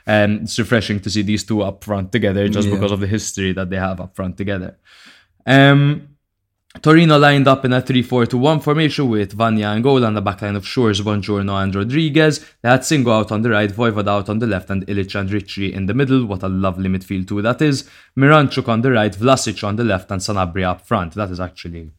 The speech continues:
Speaker 1: such a nice team, man, that Torino have.
Speaker 2: Yeah.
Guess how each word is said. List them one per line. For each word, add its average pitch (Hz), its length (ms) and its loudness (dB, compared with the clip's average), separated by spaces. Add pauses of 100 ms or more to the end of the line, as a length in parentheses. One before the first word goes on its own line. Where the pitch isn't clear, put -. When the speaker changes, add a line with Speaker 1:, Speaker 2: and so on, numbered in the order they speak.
Speaker 1:
such - 280 -8
a 95 80 -4
nice 90 240 -8
team, 85 240 -10
man, 82 280 -14
that 92 100 -20
Torino 87 340 -10
have. 87 220 -12 (520)
Speaker 2:
Yeah. 107 220 -4